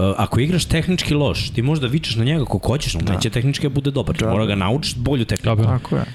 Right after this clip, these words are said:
Speaker 1: Znaš, i, i nekad nije bolja tehnika, ide
Speaker 2: Ili
Speaker 1: glavom kroz zid.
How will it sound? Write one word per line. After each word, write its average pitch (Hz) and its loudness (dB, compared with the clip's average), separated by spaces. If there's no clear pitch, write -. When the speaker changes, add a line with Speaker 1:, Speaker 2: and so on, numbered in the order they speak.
Speaker 1:
Znaš, 113 0
i, - -4
i 104 -2
nekad 127 2
nije 120 0
bolja 156 2
tehnika, 175 0
ide 269 4
Speaker 2:
Ili 214 4
Speaker 1:
glavom 170 2
kroz 147 0
zid. 127 0